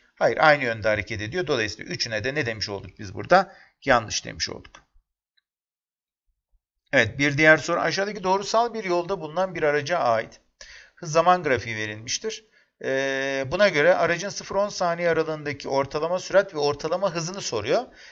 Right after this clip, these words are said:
Şimdi grafiğin alanından önce yola çıkalım. Yirmi çarpı iki bölü iki, yirmi. Şurası. Şurası yirmi çarpı üçten altmış. Şurası yirmi. Şurası kırk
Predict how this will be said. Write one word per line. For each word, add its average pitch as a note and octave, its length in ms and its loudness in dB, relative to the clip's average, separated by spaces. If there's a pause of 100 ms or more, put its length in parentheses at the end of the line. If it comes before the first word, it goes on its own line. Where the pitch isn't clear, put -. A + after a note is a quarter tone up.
Şimdi G3 280 -2
grafiğin A3 380 6
alanından G#3+ 800 4
önce C#3+ 240 -2
yola C3 180 0
çıkalım. B3+ 380 -8
Yirmi A3+ 240 -6
çarpı G3 340 4
iki F3+ 180 -12
bölü C#3+ 160 -2
iki, C3 180 -14
yirmi. F3 340 -6 (120)
Şurası. - 440 -10 (880)
Şurası G3+ 360 -2
yirmi G3 280 0
çarpı D#3+ 360 6
üçten G#3 500 -6
altmış. - 600 -6
Şurası - 520 -8 (180)
yirmi. A2 480 -8 (520)
Şurası G3+ 560 -2 (360)
kırk - 420 2